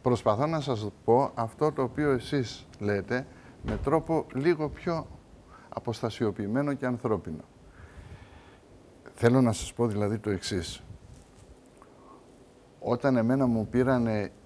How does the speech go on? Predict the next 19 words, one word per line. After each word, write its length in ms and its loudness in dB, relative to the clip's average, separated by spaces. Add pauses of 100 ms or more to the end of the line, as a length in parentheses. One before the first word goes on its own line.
(160)
οι 100 -4
Αλβανοί 400 0
το 80 0
αυτοκίνητο 540 0
μεγάλης 520 0
αξίας 440 -2
και 80 -8
το 120 -8
πέταξαν 460 -4
σε 120 -8
ένα 140 -2
γκρεμό 360 -2
και 140 -4
με 120 -2
είχαν 200 -2
με 100 -2
τα 140 -2
Καλάζνικοφ 760 -2
εδώ, 360 -4